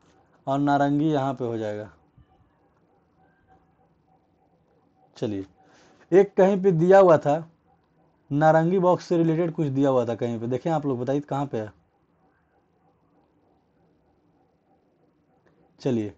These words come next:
नारंगी यही दिया हुआ है सिर्फ, ठीक है। अब क्या हुआ बताइए तो, मेरे पास ग्रीन यहाँ नहीं आएगा, तो ग्रीन किस जगह आएगा बोलिए, ग्रीन मेरा इस जगह पे आ जाएगा।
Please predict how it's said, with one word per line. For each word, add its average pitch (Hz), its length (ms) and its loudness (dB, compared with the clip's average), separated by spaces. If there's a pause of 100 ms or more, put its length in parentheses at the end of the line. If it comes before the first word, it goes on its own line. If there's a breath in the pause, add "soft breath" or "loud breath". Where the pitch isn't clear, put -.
(1080)
नारंगी 131 420 -2
यही 131 180 2
दिया 117 200 -2
हुआ 107 80 -6
है 101 60 -8
सिर्फ, - 280 -20
ठीक 160 160 -10
है। 107 120 -8 (960 soft breath)
अब 185 240 6
क्या 160 140 8
हुआ 113 280 4 (180)
बताइए 143 320 4
तो, 165 160 -8 (760)
मेरे 180 220 2
पास 185 340 2
ग्रीन 170 420 2
यहाँ 165 240 2
नहीं 202 140 0
आएगा, 147 240 4
तो 151 140 -4
ग्रीन 160 300 0
किस 170 160 -2
जगह 147 220 4
आएगा 113 180 0
बोलिए, 107 300 -6 (480)
ग्रीन 151 240 0
मेरा 180 220 2
इस 160 180 -2
जगह 175 180 2
पे 170 120 -2
आ 180 80 4
जाएगा। 117 300 -2